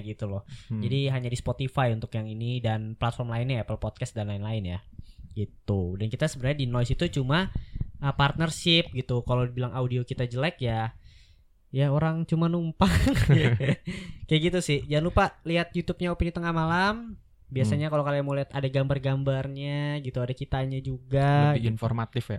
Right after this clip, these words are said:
Speaker 1: Yes, lebih informatif tentunya. Di-subscribe dan didengerin gitu loh. Kalau bosen ya dengerin aja,
Speaker 2: <laughs>
Speaker 1: didiemin aja gitu. Terus juga di Cinecrip, jangan lupa ada kita juga di bahas Dark Series buat kalian yang nanya tentang Dark kemarin.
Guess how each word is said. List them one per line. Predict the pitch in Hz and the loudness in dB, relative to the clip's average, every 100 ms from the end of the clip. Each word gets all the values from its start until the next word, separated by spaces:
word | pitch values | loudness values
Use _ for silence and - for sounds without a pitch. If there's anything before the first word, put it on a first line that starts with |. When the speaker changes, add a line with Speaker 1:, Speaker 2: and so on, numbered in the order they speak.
| 131 | 0
Speaker 1:
Yes, | 135 - | 0 -2
lebih | 123 123 | -6 -6
informatif | 127 123 127 139 - 156 | -6 -4 -4 -2 -2 0
tentunya. | 127 120 113 113 117 123 139 - - - _ - _ | 0 -2 -4 -4 -4 -4 -6 -8 -16 -20 _ -20 _
Di-subscribe | 135 131 156 - 170 185 | -4 -2 -2 0 2 2
dan | 143 | 0
didengerin | 139 135 135 139 151 131 | 0 0 -2 2 0 0
gitu | 110 - | -8 -8
loh. | 113 - - | -8 -8 -4
Kalau | 131 135 | 2 2
bosen | 135 139 180 | 2 0 -2
ya | 165 | -2
dengerin | 139 139 135 | -4 -4 -6
aja, | 139 170 180 190 196 165 - | -8 -4 -2 0 -4 -4 0
Speaker 2:
<laughs> | 139 110 98 147 | 2 2 0 -4
Speaker 1:
didiemin | 147 147 143 147 143 | -4 -2 -2 -4 -4
aja | 147 151 156 | -8 -8 -10
gitu. | 160 123 127 120 - - - - - - | -8 -10 -12 -6 -8 -8 -20 -20 -20 -6
Terus | 143 175 190 | 2 4 4
juga | - 156 151 147 151 151 151 151 | 2 2 2 4 6 6 4 2
di | 151 | 2
Cinecrip, | 151 151 151 175 180 196 - - | 0 -2 0 4 6 6 0 -8
jangan | 131 131 | -2 0
lupa | 131 143 | 0 0
ada | 139 | 0
kita | 143 131 | -2 -2
juga | 127 123 131 139 | 0 0 2 2
di | 139 127 123 120 | 2 0 -2 -4
bahas | - 127 123 | -2 0 0
Dark | - 123 117 | 0 -2 -2
Series | - 135 151 - | -2 -2 -2 -4
buat | 127 120 | -6 -6
kalian | - 120 120 | -4 -2 -2
yang | 120 | -2
nanya | 120 120 | -2 -4
tentang | 123 120 120 | -4 -4 0
Dark | 120 117 | 0 0
kemarin. | 117 113 123 151 175 190 | 0 0 2 0 -2 -6